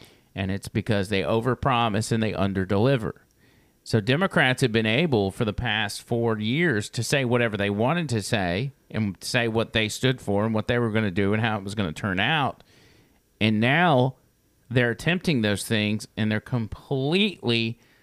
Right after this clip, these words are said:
ishing the bed. And so people like her and plenty of others are like, "Man, this is, this is nothing like I thought it was gonna turn out."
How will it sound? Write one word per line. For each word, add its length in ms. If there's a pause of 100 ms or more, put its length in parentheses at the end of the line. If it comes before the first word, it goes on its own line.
(680)
ishing 400
the 60
bed. 680 (560)
And 180
so 200
people 400
like 240
her 360
and 360
plenty 380
of 120
others 640 (580)
are 140
like, 420 (240)
"Man, 220
this 180
is, 360
this 220
is 200
nothing 640
like 260
I 140
thought 240
it 80
was 120
gonna 200
turn 240
out." 340